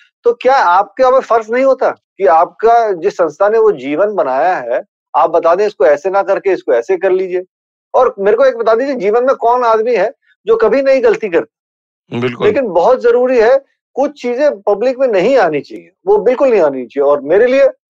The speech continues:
Speaker 1: देखिए, मैं किसी का एडवोकेट नहीं बनना चाह रहा, लेकिन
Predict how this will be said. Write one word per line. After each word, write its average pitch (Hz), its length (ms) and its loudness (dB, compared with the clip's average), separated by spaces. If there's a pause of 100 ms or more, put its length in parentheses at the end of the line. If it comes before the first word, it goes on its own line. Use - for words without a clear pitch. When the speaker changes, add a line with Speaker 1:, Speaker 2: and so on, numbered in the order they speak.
(360)
Speaker 1:
देखिए, - 340 0 (500)
मैं 196 340 2
किसी 190 320 -4
का 202 180 4
एडवोकेट 185 480 0
नहीं 208 120 2
बनना 202 280 0
चाह 196 200 0
रहा, 208 140 2
लेकिन 208 440 0